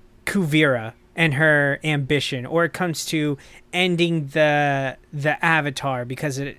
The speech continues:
you know, the Avatar has too much power and all of this, and it comes to, like, religious sects and, you know, uh, and sec-,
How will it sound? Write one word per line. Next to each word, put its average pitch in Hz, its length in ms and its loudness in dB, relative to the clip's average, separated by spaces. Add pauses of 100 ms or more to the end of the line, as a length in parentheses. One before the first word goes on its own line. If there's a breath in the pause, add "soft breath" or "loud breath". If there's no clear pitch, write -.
you 151 220 -4
know, 139 80 -2
the 139 160 -4
Avatar 151 400 -2
has 135 180 -4
too - 140 -10
much 127 240 -12
power 226 720 2 (500 loud breath)
and 151 480 -2
all 151 200 -2
of 135 100 -4
this, 165 260 2
and - 60 -8
it - 60 -10
comes 147 220 -6
to, - 40 -8
like, 127 200 -8
religious 156 520 2
sects 151 640 0
and, 131 220 -6
you 131 100 -8
know, 131 160 -6 (120)
uh, 147 220 -4 (220)
and 147 240 -8 (280)
sec-, 151 320 -2